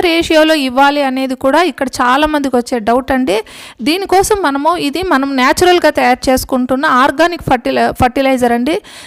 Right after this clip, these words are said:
దీనికి మనం వన్ is to ఫైవ్ నుంచి వన్ is to టెన్, వన్ is to ట్వంటీ ఏ రకంగా అయినా తయారు చేసుకోవచ్చండి. దీనివల్ల హాని అయితే కలగదు.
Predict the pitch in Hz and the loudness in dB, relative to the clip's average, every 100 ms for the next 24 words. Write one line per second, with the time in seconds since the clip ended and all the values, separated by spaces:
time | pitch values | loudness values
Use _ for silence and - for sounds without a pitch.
0 | - 302 359 359 349 381 302 311 269 254 | -4 -2 -2 0 2 2 2 0 0 0
1 | 285 403 440 - 392 381 302 277 320 330 | 0 -2 -2 0 0 2 2 2 -2 -4
2 | 330 370 262 277 359 - 302 285 285 339 | -2 0 2 0 -4 -4 -4 -2 -2 -2
3 | 277 254 277 277 294 277 226 220 226 - | -2 -2 -2 -4 -6 -2 0 0 -2 -4
4 | - 254 311 359 339 359 349 349 311 320 | -2 0 2 2 2 -2 -2 -2 -2 -2
5 | 262 277 - 269 - 269 262 254 262 339 | 0 0 0 -2 0 -2 0 0 0 -2
6 | 381 - - - 254 262 240 285 339 277 | -4 -12 -10 -2 0 2 2 2 0 2
7 | 233 277 370 359 320 294 254 254 254 302 | 2 2 0 -2 -2 0 0 0 0 0